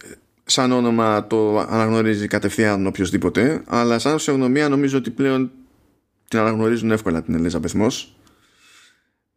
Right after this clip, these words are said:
Ε, είναι στην ουσία τόσα χρόνια στο, ε, Hand-, Handmaid's Ma-, Tale. Ναι, Handmaid's Tale, οκ, το είπαμε, σωστά.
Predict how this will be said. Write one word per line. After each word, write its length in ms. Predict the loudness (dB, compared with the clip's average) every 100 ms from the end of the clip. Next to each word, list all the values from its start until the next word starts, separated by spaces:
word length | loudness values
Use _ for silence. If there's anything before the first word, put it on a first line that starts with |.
| _ _
Ε, 480 | -4 -4 -4 -6 -8 -12 -16 -20 _ _ _ _ _ _ -2
είναι 500 | 2 4 4 4 -2 -20 _
στην 220 | 0 2
ουσία 600 | 4 4 4 4 2 -4 -20 -20 -18 -18 -18 _
τόσα 220 | 0 2
χρόνια 340 | 4 4 4 0
στο, 360 | 0 0 0
ε, 400 | -2 -4 -8 -12 -16 _ _ _ _ -20 -6
Hand-, 180 | -4 -4 -10 -10 0
Handmaid's 400 | 2 4 2 2
Ma-, 220 | 2 2 -2 0
Tale. 300 | 2 2 0 -6 -14
Ναι, 200 | -8 -8 -8 -20 -20 -2
Handmaid's 380 | 2 4 2 0 2
Tale, 260 | 2 2 -4
οκ, 200 | 0 2
το 100 | 4
είπαμε, 280 | 2 2 0
σωστά. 400 | 0 2 2